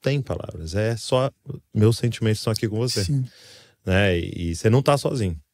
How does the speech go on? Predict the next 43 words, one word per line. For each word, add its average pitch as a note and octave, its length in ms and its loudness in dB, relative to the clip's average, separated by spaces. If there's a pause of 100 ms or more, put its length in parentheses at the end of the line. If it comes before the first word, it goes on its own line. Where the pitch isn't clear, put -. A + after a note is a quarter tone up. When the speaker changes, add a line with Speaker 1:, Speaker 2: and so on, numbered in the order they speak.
Speaker 1:
Entendeu? E2 420 -10
Sozinho F#2 540 0
você - 100 -12
não C3 80 -2
vai C3 120 -2
passar. B2+ 400 -8
Speaker 2:
Sim. - 180 -6 (100)
Speaker 1:
Mas F#2 140 -2
vai F2+ 160 2
passar, D#2 340 -10 (320)
né? D2+ 180 -16 (1400)
Vai E2 140 -2
passar. E2 280 -6
Eu F2 60 0
lembro F2+ 160 0
que - 80 0
eu, F#2 120 4
eu G#2 120 0
conversei F#2 460 0
com G2 240 -2
a E2 180 2 (600)
podcast, F#2+ 560 2
com - 120 -6
a F2 80 4
Eichla, E2+ 560 2
né? G2 280 2 (260)
A - 40 -14 (100)
Speaker 2:
Sim. F2 80 4
Speaker 1:
Eichla, F2+ 280 2
cantora, F2 460 2
e E2+ 60 2
ela, E2 280 2 (220)
o E2 80 -10
filho E2+ 260 -2
dela E2 240 2
morreu, E2+ 460 2
né? C#2 160 -10 (680)
Eu E2+ 80 -2
perguntei G2 400 2
isso F2 140 -2
pra D#2+ 160 -2
ela. D2+ 220 -6 (1300)
É, D#2+ 680 2